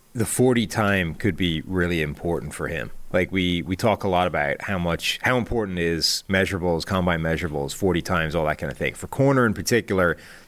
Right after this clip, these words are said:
it's all about that threshold time. If you're faster than a four point six flat, you're okay.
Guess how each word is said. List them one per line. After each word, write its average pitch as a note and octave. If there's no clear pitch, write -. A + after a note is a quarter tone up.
it's G2
all F#2
about F2
that E2
threshold E2+
time. D2
If F#2
you're D#2
faster G#2+
than F#2
a F2
four F#2+
point F2+
six -
flat, C#3
you're G2
okay. -